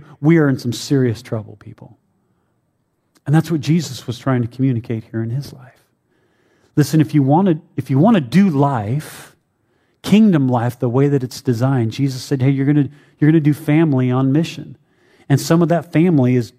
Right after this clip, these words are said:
gonna be different than your relative's family.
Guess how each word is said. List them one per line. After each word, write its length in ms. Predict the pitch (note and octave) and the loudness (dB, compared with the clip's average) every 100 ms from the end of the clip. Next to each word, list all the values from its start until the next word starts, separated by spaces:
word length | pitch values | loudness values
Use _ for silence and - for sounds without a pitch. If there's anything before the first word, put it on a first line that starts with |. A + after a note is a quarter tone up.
| _ | _
gonna 240 | D#3 D#3+ | 2 2
be 400 | D3+ B2 E3 D#3+ | 0 2 2 2
different 1040 | C#3+ A#2 E3 F#3 - B2+ A#2+ C3 - A#2+ A2+ | -2 -2 0 0 -4 -2 -2 -4 -10 -18 -2
than 320 | C#3 C3+ C3+ | 0 0 0
your 520 | B2+ B2+ B2+ B2 A#2+ _ _ | -2 -2 -4 -6 -10 _ _
relative's 680 | - D3+ A2+ G#2 - B2 - | -2 0 0 -6 -12 -18 -18
family. 260 | - - | -20 -20